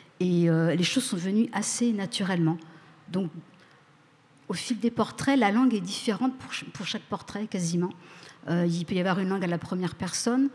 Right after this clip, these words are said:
parfois c'est avec le tu, parfois c'est avec le il ou le elle. Euh, donc voilà, c'était un monde à chaque fois que j'explorais pour chaque personne.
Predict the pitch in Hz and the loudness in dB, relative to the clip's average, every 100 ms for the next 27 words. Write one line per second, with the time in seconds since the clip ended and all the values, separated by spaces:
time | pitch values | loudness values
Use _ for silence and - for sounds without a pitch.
0 | - - - - 180 - 202 - 180 165 | -6 -18 -20 -4 -4 -2 -4 -4 -2 -2
1 | - 180 - - 277 - - - 165 214 | -2 -4 -4 -4 -4 -6 -14 -4 -4 -4
2 | 208 165 170 - 175 285 190 180 170 170 | -4 -2 -2 -2 -4 -2 -4 0 -2 -2
3 | 190 269 285 - - - - - 170 175 | -2 0 -2 -6 -20 -20 -20 -10 0 2
4 | 175 170 170 170 170 170 165 165 165 170 | 4 4 4 4 4 4 4 2 2 2
5 | 165 165 160 151 - 208 185 175 165 170 | 2 2 0 -2 -2 -2 0 0 -2 -4
6 | 165 190 180 - 190 185 226 214 180 190 | -6 -4 -2 0 0 2 4 2 0 -2
7 | 151 202 208 170 170 - - 151 175 175 | -2 -4 -2 -2 -2 -4 -2 0 0 -4
8 | - - - 151 180 - 165 - - 143 | -12 -20 -12 -8 -8 -8 -8 -6 -2 0
9 | 165 | -2